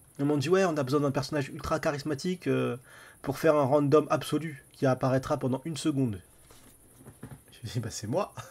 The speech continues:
<laughs> C'est moi. <laughs> Faites-moi venir. <laughs> Non, mais, eh, tu, vous rigolez, hein. Mais la vie de ma mère que je paye mon billet d'avion, moi, tout seul, à mes frais, l'hôtel là-bas, tout, pour ça.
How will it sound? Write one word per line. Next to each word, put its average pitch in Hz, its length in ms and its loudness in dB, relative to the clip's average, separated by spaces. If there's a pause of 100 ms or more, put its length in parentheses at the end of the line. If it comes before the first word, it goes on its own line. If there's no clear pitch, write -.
(140)
<laughs> 143 60 -6 (400)
C'est 123 240 2
moi. 196 260 6 (260)
<laughs> - 640 -4
Faites-moi 135 380 4
venir. 226 480 2
<laughs> - 80 -14 (1200)
Non, 131 100 6
mais, 120 220 4
eh, 147 160 4
tu, 127 200 -2
vous 110 180 -6
rigolez, 135 340 2
hein. 117 100 2 (380)
Mais 107 100 0
la 95 160 0 (140)
vie 127 80 -4
de 110 100 -6
ma 113 100 2
mère 120 220 -2
que - 80 -4
je 95 160 -2
paye 127 300 4
mon 113 140 0
billet 113 260 0
d'avion, 107 420 0 (120)
moi, 123 220 6
tout - 160 -8
seul, 135 360 2
à 135 100 2
mes 139 140 2
frais, 131 260 0
l'hôtel 139 460 4
là-bas, 117 300 4 (100)
tout, 240 160 0 (1900)
pour 196 260 6
ça. 123 360 8